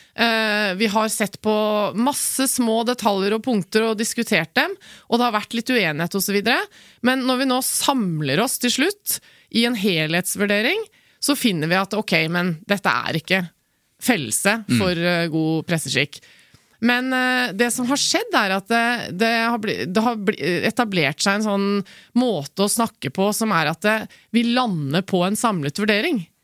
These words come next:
Speaker 2: Mm.
Speaker 1: Og det er bare, for meg er det helt ulogisk.
Speaker 2: Ja.
Speaker 1: Jeg vet ikke om det finnes i andre, liksom, i
Speaker 2: Nei, det
Speaker 1: juss
Speaker 2: er,
Speaker 1: og sånn, men,
Speaker 2: det er jo
Speaker 1: men
Speaker 2: helt
Speaker 1: for
Speaker 2: rart.
Speaker 1: meg er det jo bare et begrep.
Speaker 2: Mm.
Speaker 1: Som sier at, eh, nå samler vi all, eh, diskusjonen ned til ikke fellelse.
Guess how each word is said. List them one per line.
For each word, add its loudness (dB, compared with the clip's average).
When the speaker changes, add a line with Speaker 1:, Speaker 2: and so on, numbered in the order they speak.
Speaker 2:
Mm. 2
Speaker 1:
Og 2
det 4
er -2
bare, 0
for 0
meg 4
er 2
det 0
helt -4
ulogisk. 0
Speaker 2:
Ja. 2
Speaker 1:
Jeg 2
vet -2
ikke -2
om 0
det -2
finnes -2
i 0
andre, 0
liksom, 0
i 4
Speaker 2:
Nei, 4
det 2
Speaker 1:
juss -2
Speaker 2:
er, 2
Speaker 1:
og 0
sånn, 0
men, 0
Speaker 2:
det -6
er 2
jo 0
Speaker 1:
men 0
Speaker 2:
helt 0
Speaker 1:
for 2
Speaker 2:
rart. 2
Speaker 1:
meg 0
er 2
det -4
jo -4
bare 2
et -8
begrep. 0
Speaker 2:
Mm. 0
Speaker 1:
Som 0
sier 2
at, -4
eh, 0
nå 0
samler 0
vi 2
all, 0
eh, 0
diskusjonen 0
ned 0
til 0
ikke -2
fellelse. 0